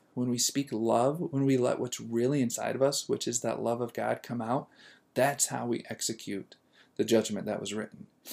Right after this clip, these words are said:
And again, that's not our obligation. That may be our duty, but according to Psalms one forty-nine nine,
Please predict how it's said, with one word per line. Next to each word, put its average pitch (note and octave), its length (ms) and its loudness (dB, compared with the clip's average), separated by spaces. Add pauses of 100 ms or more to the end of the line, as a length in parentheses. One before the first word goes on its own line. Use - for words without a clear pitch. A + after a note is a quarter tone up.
(160)
And C3 140 6
again, C3+ 280 6
that's A2 240 2
not D#3 280 2 (420)
our A#2 200 0
obligation. A2+ 840 0 (760)
That B2 160 0
may C#3 100 6
be C3+ 160 4
our A2+ 100 4
duty, A#2 420 2 (340)
but A2+ 320 10 (100)
according B2+ 420 6
to A2+ 400 2
Psalms B2 400 4
one A#2+ 160 0
forty-nine A2+ 520 0
nine, B2+ 340 0